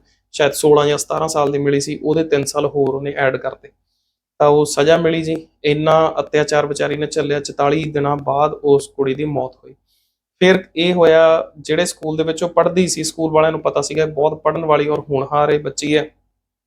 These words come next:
ਸਕੂਲ ਵਾਲਿਆਂ ਨੇ ਉਹਨੂੰ ਡਿਗਰੀ ਦਿੱਤੀ, ਜਿਹੜਾ ਵੀ ਉਹਦਾ ਦਸਵੀਂ ਦਾ ਸਰਟੀਫਿਕੇਟ ਹੋਣਾ, ਆਪਣੇ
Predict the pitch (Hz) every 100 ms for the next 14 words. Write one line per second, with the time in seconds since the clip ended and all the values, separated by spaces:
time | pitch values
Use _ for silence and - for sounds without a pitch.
0 | _ _ - - 160 160 143 139 139 143
1 | 143 _ _ _ _ - 151 156 156 156
2 | 143 131 143 151 143 139 135 151 _ _
3 | 135 135 139 139 139 139 139 131 131 -
4 | 143 139 135 131 - 135 135 131 135 131